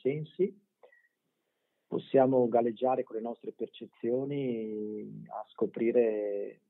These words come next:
a scoprire quello che sarà, quello che saremo nella nostra vita.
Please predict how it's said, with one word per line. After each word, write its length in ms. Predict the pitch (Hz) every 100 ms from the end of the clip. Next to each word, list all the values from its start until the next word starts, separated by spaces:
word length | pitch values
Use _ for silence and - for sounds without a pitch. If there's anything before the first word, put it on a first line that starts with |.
| _ _ _ _ _ _ _ _ _
a 100 | -
scoprire 380 | - - 147 135
quello 220 | 131 113
che 120 | -
sarà, 300 | - 165 160 - _
quello 200 | - 110
che 140 | 104 101
saremo 300 | - 135 104
nella 160 | 101 101
nostra 320 | 101 98 110
vita. 260 | 101 101